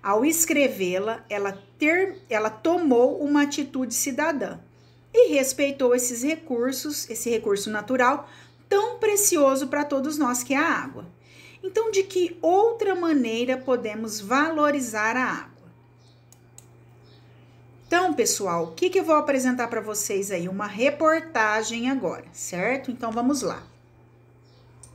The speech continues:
Leia a reportagem a seguir para saber como isso é possível.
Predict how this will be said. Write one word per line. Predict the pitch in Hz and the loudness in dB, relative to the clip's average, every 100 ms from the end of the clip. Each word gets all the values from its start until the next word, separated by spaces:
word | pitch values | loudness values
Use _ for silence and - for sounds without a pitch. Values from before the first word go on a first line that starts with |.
| - - - - - - - - - - - | -20 -20 -20 -20 -20 -20 -20 -20 -20 -18 0
Leia | 269 294 339 381 370 381 359 - - _ _ _ _ _ _ | 4 6 6 6 6 4 2 -4 -18 _ _ _ _ _ _
a | - 208 | -2 0
reportagem | 208 180 196 220 202 233 285 285 240 | 0 -4 -2 -2 0 2 2 2 0
a | 208 | 0
seguir | - 240 196 220 233 262 - _ _ _ | 2 0 2 0 0 0 -10 _ _ _
para | 349 370 370 | 2 2 2
saber | - 285 226 196 190 208 247 - _ _ _ - - | 2 2 2 2 2 0 -6 -12 _ _ _ -20 0
como | 370 381 381 381 494 - | 4 4 2 0 -2 -2
isso | 269 277 - 285 | -2 0 -2 0
é | 254 | 0
possível. | 254 277 294 - 170 127 - | 0 0 0 -2 -6 -12 -20